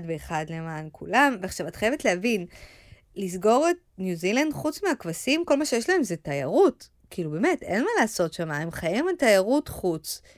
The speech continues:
ועכשיו היא אומרת להם, "תראו, אנחנו כאילו חודש וחצי, לא יהיה פה כלום,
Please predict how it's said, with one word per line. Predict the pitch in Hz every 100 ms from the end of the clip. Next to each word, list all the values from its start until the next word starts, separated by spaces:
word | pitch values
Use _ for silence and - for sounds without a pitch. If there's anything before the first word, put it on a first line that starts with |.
| _ _ _ _
ועכשיו | 185 185 220
היא | 320
אומרת | 403 494 523 494 427
להם, | 277 254
"תראו, | 294 539 453
אנחנו | 240 220 - 208
כאילו | - 220 220 208 196 196 190 190 196
חודש | - 214 220 285 277
וחצי, | - 185 -
לא | 196
יהיה | 233 302
פה | 349
כלום, | - 480 494